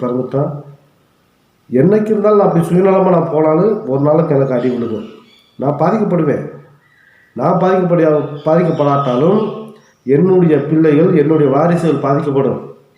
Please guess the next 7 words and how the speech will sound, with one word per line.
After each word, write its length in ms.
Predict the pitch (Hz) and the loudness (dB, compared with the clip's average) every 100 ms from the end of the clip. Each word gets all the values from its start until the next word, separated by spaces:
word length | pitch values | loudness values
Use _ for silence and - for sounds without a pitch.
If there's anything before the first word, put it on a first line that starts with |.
| _ | _
நான் 180 | 117 127 | -4 -2
செய்கிற 340 | 135 139 156 | 0 2 4
ஒவ்வொரு 300 | 135 135 135 | 4 2 2
தவறுக்கும் 640 | 131 127 139 - 127 113 - - - _ _ _ | 0 0 0 -2 -4 -4 -8 -18 -20 _ _ _
அந்த 240 | - 135 | -4 -2
புள்ளைய 280 | 127 147 156 | -2 0 0
அனுபவிக்குங்க. 720 | 127 135 131 117 110 110 - | 2 2 0 -2 -6 -6 -12